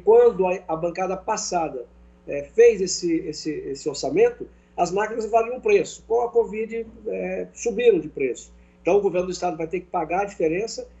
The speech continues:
mas nós estávamos em vias de perder trinta e seis milhões. Conseguimos ontem, é, prego batido de ponta virada nos dois ministros, é, Flávio Arruda e ministro Luiz Ramos, é, na nossa presença, autorizaram, assinaram. Então, você acrescenta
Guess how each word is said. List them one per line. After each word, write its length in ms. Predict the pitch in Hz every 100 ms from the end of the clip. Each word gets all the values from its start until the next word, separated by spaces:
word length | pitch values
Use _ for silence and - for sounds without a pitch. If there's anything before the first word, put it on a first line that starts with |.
| _ _ -
mas 100 | 185
nós 100 | 190
estávamos 300 | 202 208 202
em 120 | - 190
vias 240 | 175 208
de 80 | 220
perder 380 | 247 208 175 196
trinta 180 | 208
e 60 | 202
seis 200 | 196 196
milhões. 400 | 220 190 135 - _
Conseguimos 520 | 165 160 175 190 190 -
ontem, 540 | 220 214 233 226 233 - _ _ - _
é, 80 | 185
prego 340 | - 175 180
batido 340 | 165 180 185 190
de 20 |
ponta 280 | 185 165 190
virada 460 | 202 185 180 185
nos 200 | 190 180
dois 240 | 156 175 170
ministros, 680 | 170 156 160 - - 156 - _ _ - - -
é, 160 | 139
Flávio 380 | 139 175 180 185
Arruda 540 | 160 180 185 160 151 -
e 100 | 165
ministro 480 | 165 160 160 - 165
Luiz 440 | 160 - 170 180
Ramos, 500 | 175 202 226 247 - - _ _ -
é, 320 | 165 165 170 170 - 160
na 160 | 156
nossa 320 | 170 208 214
presença, 600 | 208 220 190 165 214 220 220
autorizaram, 680 | 196 208 196 160 196 202
assinaram. 560 | 190 - 208 170 175 180 - _ _ -
Então, 200 | 180 202
você 200 | 247 262
acrescenta 760 | 254 254 240 196 170 160 123